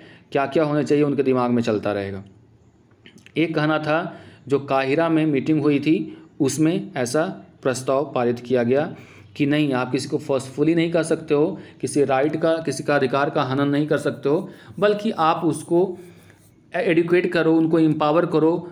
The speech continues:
गरीबी से उनको बाहर निकालो, ताकि वो प्रजनन क्षमता जो उनकी होती है, जिस पे वो विचार नहीं कर पाते हैं,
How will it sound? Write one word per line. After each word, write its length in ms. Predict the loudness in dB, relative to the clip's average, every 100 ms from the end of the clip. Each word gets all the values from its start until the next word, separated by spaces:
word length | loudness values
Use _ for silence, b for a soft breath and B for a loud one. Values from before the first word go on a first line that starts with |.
| -4
गरीबी 380 | 0 4 4 2
से 120 | 2
उनको 240 | 0 0 2
बाहर 260 | 2 2
निकालो, 540 | 2 2 4 2 0 B B B _
ताकि 280 | -2 0 -2
वो 300 | 2 2 2
प्रजनन 480 | 2 2 2 0 -2
क्षमता 640 | -2 -2 2 0 0 B B B -6
जो 120 | -4
उनकी 220 | -2 -2
होती 360 | 0 0 2 2
है, 140 | 2
जिस 140 | 0 -2
पे 120 | 2
वो 100 | 2
विचार 340 | 2 0 0
नहीं 140 | 0 0
कर 140 | 0
पाते 320 | 0 -2 0
हैं, 360 | -4 -6 -10